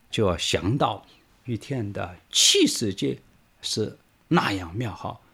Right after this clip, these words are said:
一生到那里就已经处在非常美妙的宫殿当中，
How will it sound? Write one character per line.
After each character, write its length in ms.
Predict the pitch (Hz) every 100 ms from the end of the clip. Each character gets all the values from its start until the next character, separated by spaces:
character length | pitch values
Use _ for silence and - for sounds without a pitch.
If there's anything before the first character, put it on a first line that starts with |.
| _ -
一 160 | 247
生 300 | 233 196 175
到 180 | 165 98 170
那 200 | 175 -
里 200 | - - _ _ _ -
就 260 | 107 95 - _
已 200 | 127 175
经 260 | 175 175 175
处 300 | - - -
在 240 | - - - -
非 480 | - - 302 392 392
常 260 | - 107 82
美 280 | 90 95 120
妙 260 | 151 90
的 160 | 85 - _
宫 380 | 139 143 143 139
殿 220 | - -
当 220 | - 113
中， 160 | 113 -